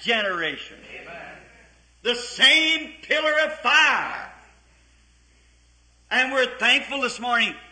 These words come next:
Speaker 1: that we even have the picture of it.
Speaker 2: Amen.
Speaker 1: That he has not changed.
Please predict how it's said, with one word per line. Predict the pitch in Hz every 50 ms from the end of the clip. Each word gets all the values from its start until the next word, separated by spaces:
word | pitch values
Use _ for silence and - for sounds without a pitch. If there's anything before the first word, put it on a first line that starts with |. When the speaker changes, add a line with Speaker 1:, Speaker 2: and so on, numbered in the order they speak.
| - _ _ -
Speaker 1:
that | 202 233 233 233
we | 226 233
even | 240 247 226 254 233
have | 226 240 254 247
the | 269 254
picture | - - 294 - - - 277 262
of | 240 202 165 131 127
it. | - - - - _ _ _ _ _ _ _ _ _ _ _ _ _ _ _ _ -
Speaker 2:
Amen. | - -
Speaker 1:
That | 208 247 262 262 254 -
he | - 214 214 247 277 294 311 320 285 220 - - - _ _ _ _ _ _
has | - - 226 277 302 320 330 330 330 294 - - 190 180
not | 175 175 185 190 226 294 339 359 - - - - - - -
changed. | - - - 262 370 403 403 - 392 320 262 220 185 151 135 131 - - - - - -